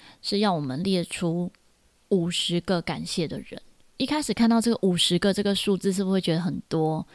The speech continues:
然后在笔记本上面写下来。一开始我就，就是这么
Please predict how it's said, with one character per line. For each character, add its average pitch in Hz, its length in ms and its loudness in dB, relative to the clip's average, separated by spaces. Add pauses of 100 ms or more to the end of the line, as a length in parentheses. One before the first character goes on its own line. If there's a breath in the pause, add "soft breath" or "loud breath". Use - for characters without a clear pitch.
(180 loud breath)
然 165 100 -6
后 175 60 0
在 190 140 0
笔 160 100 -4
记 180 160 -2
本 165 140 -2
上 170 120 -2
面 175 120 0
写 - 180 -8
下 - 320 -4
来。 226 160 -18 (560 loud breath)
一 - 80 -12
开 220 160 2
始 202 100 0
我 151 140 0
就， 185 140 -2
就 226 180 -2
是 214 100 -4
这 208 140 0
么 180 100 2